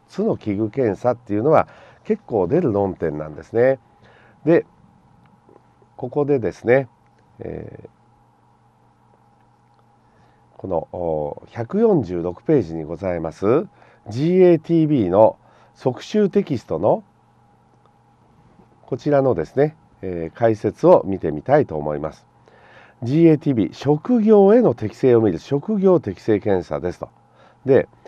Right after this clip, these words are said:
えー、十一の資質検査と四つの器具を用いた検査ですとかですね、時間を制限して行うとか、まあ、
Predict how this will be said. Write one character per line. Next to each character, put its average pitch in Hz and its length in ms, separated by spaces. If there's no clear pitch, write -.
え 90 300
ー、 - 0
十 185 320
一 226 200
の 196 100
資 120 200
質 - 240
検 131 260
査 120 100
と 104 100
四 95 200
つ 190 200
の 123 240
器 135 180
具 110 160
を 147 80
用 95 320
い 107 40
た 80 120
検 98 300
査 73 120
で 90 140
す - 60
と - 80
か 73 100
で 71 80
す - 100
ね、 139 160
時 104 120
間 113 280
を 107 60
制 107 200
限 104 180
し - 80
て 82 80
行 78 240
う 87 240
と - 120
か、 - 160
ま 127 100
あ、 - 180